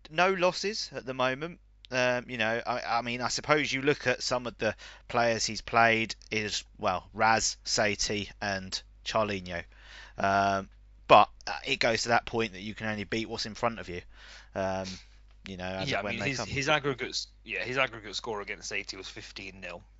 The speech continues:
Speaker 2: over the two games. So, I mean, you know, he's, he's done a number on, on him there, really. Um, he scored the same amount of goals in those games that Saty's scored all season. Um, <clears throat> and I know Broja got himself, um, uh, quite a lot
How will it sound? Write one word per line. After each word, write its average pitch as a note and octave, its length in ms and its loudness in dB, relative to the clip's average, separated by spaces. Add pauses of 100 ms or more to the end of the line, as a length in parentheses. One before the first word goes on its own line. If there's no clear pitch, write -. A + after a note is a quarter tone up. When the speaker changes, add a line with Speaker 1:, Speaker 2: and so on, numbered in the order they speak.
(280)
Speaker 2:
over G#2+ 180 -10
the G2+ 80 -12
two G2+ 220 -6
games. F#2 380 -6
So, F#2+ 120 -2
I F#2+ 60 -4
mean, G2 320 -8
you G2 80 -8
know, F#2 140 -2
he's, F#2+ 520 -6
he's G2 320 -8
done G2+ 220 -6
a G2 80 -6
number G2 340 -4
on, F2+ 160 -2
on G2 180 -2
him F#2+ 140 -4
there, F#2 240 2
really. F#2 380 -2 (500)
Um, G2+ 540 -2
he G#2 120 -2
scored G2 380 4
the F#2+ 80 -6
same G2+ 200 6
amount F#2+ 200 2
of - 60 -6
goals G2 300 0
in G2 80 -10
those F#2+ 200 -4
games F#2 280 0
that F2 80 -8
Saty's G2 340 2
scored F#2+ 280 -2
all F#2+ 120 -6
season. G2 400 -4 (640)
Um, G#2 520 0 (100)
<clears throat> - 120 -20
and B2+ 400 4
I A2+ 180 6
know G#2 140 4
Broja G2 540 2
got D2+ 120 -4
himself, F#2+ 580 -6
um, F#2 280 -6 (160)
uh, G2+ 100 -4 (160)
quite F#2+ 220 0
a F2+ 60 0
lot D#3+ 420 0